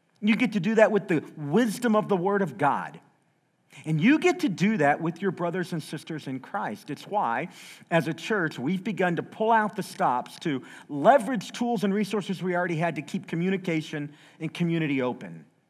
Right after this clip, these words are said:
Small groups connecting on their phones or on, uh, different platforms, uh, through the internet. Some people are just utilizing tools they've already had. Some are discovering new ways to do this.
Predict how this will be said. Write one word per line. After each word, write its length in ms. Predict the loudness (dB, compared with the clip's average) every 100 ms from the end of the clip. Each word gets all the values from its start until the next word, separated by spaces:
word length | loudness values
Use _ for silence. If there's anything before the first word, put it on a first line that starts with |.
| _ _ _
Small 340 | -6 0 2
groups 300 | 2 0 -2
connecting 520 | -4 -2 -2 -2 -4 -2
on 200 | -2 -2
their 120 | -4
phones 640 | -2 -2 -2 -2 -6 -8
or 300 | -4 -2 -2
on, 360 | -2 -4 -4 -6 -10 -20 -10
uh, 180 | -4 -4
different 640 | 0 0 2 0 -2 -12 -2
platforms, 800 | 4 4 4 0 -2 0 -2 -6 -12
uh, 220 | -6 -6 -6
through 240 | -2 -2
the 120 | 0
internet. 540 | 2 2 2 -2 -4 -10 -20 _ _ _ _ _ _ _ _ _ _ _ _ _ _ _ _
Some 140 | -4
people 280 | -4 -4 -4
are 180 | -4 -4
just 280 | -8 -10 -6
utilizing 500 | -6 -2 -4 -4 -8
tools 240 | -12 -10
they've 120 | -8
already 220 | -6 -8 -8
had. 480 | -2 0 0 -2 -8 -20 -12
Some 240 | -4 -2
are 40 | -2
discovering 600 | -4 -6 -4 -4 -2 -2
new 160 | -4
ways 280 | -4 -6 -8
to 80 | -10
do 260 | -6 -4 -4
this. 460 | -8 -14 -18 -20